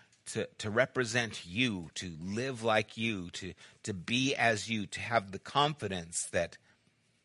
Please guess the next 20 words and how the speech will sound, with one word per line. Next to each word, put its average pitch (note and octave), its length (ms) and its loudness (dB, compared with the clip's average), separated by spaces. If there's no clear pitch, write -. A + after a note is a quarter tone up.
as F#2 240 -4
you C#3 280 2
are, C#2+ 400 -8
we A2+ 460 -4
are. - 320 -10
We, A2 120 -12
we A#2 160 -2
don't C#3 300 2
fear D3+ 520 2
the A#2+ 120 0
judgment G#2 680 4
because G#2 420 0
we G#2 200 -6
are G2 420 4
with F#2 260 -10
you. G#2+ 280 0
We G2 100 -6
are F#2 220 -2
in A2 280 0
you. A2 300 6